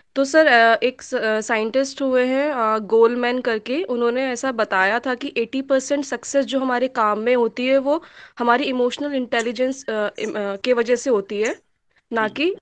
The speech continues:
Speaker 1: आईक्यू की वजह से। ट्वेंटी परसेंट केवल सक्सेस जो है, वो आईक्यू पे डिपेंड करती है।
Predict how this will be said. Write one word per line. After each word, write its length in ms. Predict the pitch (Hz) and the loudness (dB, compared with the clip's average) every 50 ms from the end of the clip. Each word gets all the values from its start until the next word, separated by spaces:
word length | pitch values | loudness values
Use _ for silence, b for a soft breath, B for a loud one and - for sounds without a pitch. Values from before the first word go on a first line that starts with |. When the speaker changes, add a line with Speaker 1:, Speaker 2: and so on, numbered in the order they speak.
| - | 0
Speaker 1:
आईक्यू 380 | 247 240 220 240 226 - 269 269 | 0 2 2 0 -2 -2 -4 -4
की 160 | 262 269 262 | -2 -2 -2
वजह 280 | 247 226 202 175 175 170 | -2 -2 -2 -4 -6 -8
से। 260 | 165 - 175 165 165 _ - | -8 -8 -10 -10 -12 _ -2
ट्वेंटी 300 | - 240 247 254 302 302 | 0 0 0 0 -2 0
परसेंट 400 | 285 311 285 277 294 294 302 285 | 2 2 2 2 0 -2 -4 -4
केवल 280 | 294 285 285 277 277 269 | -4 -2 2 2 2 2
सक्सेस 400 | 285 262 - - - 277 277 220 | 0 -2 -6 -2 0 0 0 2
जो 160 | 220 262 254 | 0 -2 -2
है, 140 | 269 269 277 | -2 -2 -2
वो 180 | 277 294 277 - | -2 -2 -2 -2
आईक्यू 320 | 226 214 220 214 - 262 | -2 -4 -4 -4 -6 -6
पे 140 | 254 269 254 | -2 -2 -2
डिपेंड 340 | 220 226 202 208 185 185 180 | -2 -2 -6 -6 -6 -6 -8
करती 360 | - 175 170 165 - 180 175 | -10 -12 -12 -14 -14 -16 -14
है। 100 | 175 175 | -14 -16